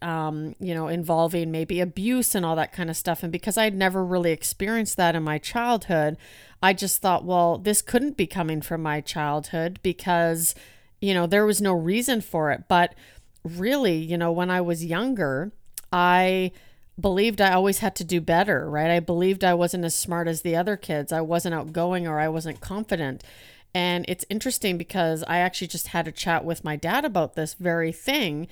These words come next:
is that he always pushed us as kids, you know, and he always had our best in-, you know, he had best intentions, and yet,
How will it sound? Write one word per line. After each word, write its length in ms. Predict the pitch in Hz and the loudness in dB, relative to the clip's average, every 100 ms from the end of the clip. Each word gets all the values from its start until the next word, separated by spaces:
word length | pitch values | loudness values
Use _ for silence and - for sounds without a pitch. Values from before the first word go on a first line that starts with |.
| - - - - | -16 -20 -14 -4
is 220 | 185 170 | -4 0
that 220 | 190 160 | 2 2
he 280 | - 269 339 | -2 0 4
always 360 | 196 180 180 | 4 4 2
pushed 340 | - - - 269 | 2 0 0 0
us 180 | 214 175 | 0 0
as 160 | 170 | -4
kids, 380 | - 165 - - | -4 -6 -6 -6
you 80 | 170 | -4
know, 160 | 160 | -2
and 100 | 165 | -2
he 220 | 175 202 208 | -2 -4 -2
always 460 | 185 202 220 202 - | 0 2 0 0 -2
had 460 | 190 175 170 165 - | 0 4 4 0 -4
our 400 | 170 165 160 151 - | -2 0 0 -4 -6
best 340 | 175 180 - | 0 0 0
in-, 180 | 170 165 | -4 -4
you 160 | 170 175 | -4 -2
know, 100 | 156 | -2
he 140 | 175 | 0
had 160 | 185 180 | 0 4
best 280 | 190 196 - | 4 4 0
intentions, 920 | 175 - 240 392 - 170 156 214 277 - - - - _ | -4 2 2 2 2 2 2 -2 -4 -8 -20 -20 -20 _
and 640 | 190 196 190 190 185 185 - - - | 4 6 6 4 2 0 -4 -10 -8
yet, 460 | 196 196 185 - | 2 6 6 4